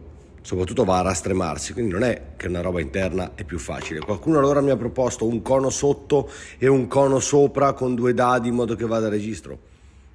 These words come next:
A casa mia la cosa è semplicissima, poi magari sbaglio, però secondo me bisogna puntare a un gig esterno, qualcosa che vada all'esterno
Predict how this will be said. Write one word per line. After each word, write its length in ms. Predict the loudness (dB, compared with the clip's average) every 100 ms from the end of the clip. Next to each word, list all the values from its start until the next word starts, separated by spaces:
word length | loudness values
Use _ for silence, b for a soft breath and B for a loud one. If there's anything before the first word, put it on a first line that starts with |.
| -14 -8
A 100 | -4
casa 300 | -2 0 0
mia 200 | 2 2
la 140 | 0
cosa 300 | -2 -2 -2
è 20 |
semplicissima, 920 | -4 -8 -10 -12 -12 -12 -14 -14 -14 -18 -20 -20 -20 -20 -4
poi 140 | -2
magari 500 | 0 0 0 0 -4 -18 -20 -20 -18
sbaglio, 600 | -10 -6 -6 -8 -16 -18 -20 -20 _
però 280 | -6 -4 -6
secondo 360 | -8 -2 0
me 200 | 0 0
bisogna 220 | -2 -2 -2
puntare 360 | -2 0 0
a 20 |
un 60 | 0
gig 180 | -6 -10
esterno, 520 | -12 -12 -14 -14 -18 -20 _ _ -20 _ _ -14
qualcosa 500 | 0 0 4 2 2
che 120 | -2 0
vada 280 | 2 2
all'esterno 800 | 2 0 2 4 4 4 0 -2